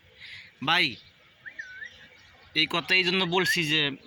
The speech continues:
সৌদি আরবে যারা আসতেছেন, ঠিক আছে, ফ্রি ভিসা এবং কাফেলা ভিসা যারা আসতেছেন, আসবেন, ঠিক আছে? আমি একজন প্রবাসী, আমার সাথে কিন্তু একজন যারা দেশের থেকে এইসব ধরনের ভিডিও লিলিপ, লিলিপ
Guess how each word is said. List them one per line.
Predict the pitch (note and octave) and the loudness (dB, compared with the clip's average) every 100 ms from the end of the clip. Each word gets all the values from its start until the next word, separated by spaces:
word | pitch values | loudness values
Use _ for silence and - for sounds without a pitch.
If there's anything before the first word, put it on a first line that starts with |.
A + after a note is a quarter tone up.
| - | -8
সৌদি | - F3 F3 | -2 0 2
আরবে | F#3 F3+ D#3 | 2 2 2
যারা | D#3 D3+ | 4 4
আসতেছেন, | D3+ - E3 C#3+ B2 | 2 0 -2 -2 -2
ঠিক | D3 | 0
আছে, | D#3 C#3+ B2+ - | 0 0 -4 -2
ফ্রি | C#3+ D#3 | 0 2
ভিসা | D#3 - D#3+ | 2 2 2
এবং | D3 C3 | 0 -2
কাফেলা | D3 D#3 D3+ | -2 0 0
ভিসা | C#3+ D3 | 0 0
যারা | D3 C#3 | 0 0
আসতেছেন, | C#3+ E3 D3+ F3 B3+ - - - - - - | 0 0 0 2 0 -4 -12 -14 -12 -8 0
আসবেন, | E3 E3 F3+ C#3 - - _ - - - | 0 2 2 0 -4 -16 _ -20 -12 -2
ঠিক | F3 | 2
আছে? | G3 E3 C#3 A2 C#3 | 2 2 0 0 0
আমি | D#3 F3+ F#3 F#3 F3+ - | 2 4 4 2 -2 -4
একজন | E3 D#3 E3 | -2 0 0
প্রবাসী, | E3+ E3 E3 - E3+ | 0 2 2 2 2
আমার | D#3+ D#3 | 2 0
সাথে | - E3+ C#3+ D#3+ | 0 -2 0 0
কিন্তু | D3 D3 D#3+ | 0 0 0
একজন | D#3 D#3+ D#3 - - - - | 2 0 0 -6 -18 -18 -4
যারা | D3 D3 C#3+ | 0 2 2
দেশের | E3 F3+ - | 2 2 2
থেকে | E3 C#3+ D#3+ D#3+ | 0 2 4 4
এইসব | D3+ D3+ D3 | 4 0 0
ধরনের | D#3 D#3 D3 | 0 2 2
ভিডিও | D#3 D3+ D#3+ | 2 2 2
লিলিপ, | D3+ D3+ C#3+ E3 C#3+ - - - | 4 4 2 -4 -6 -12 -20 -2
লিলিপ | D3 D#3 | 2 2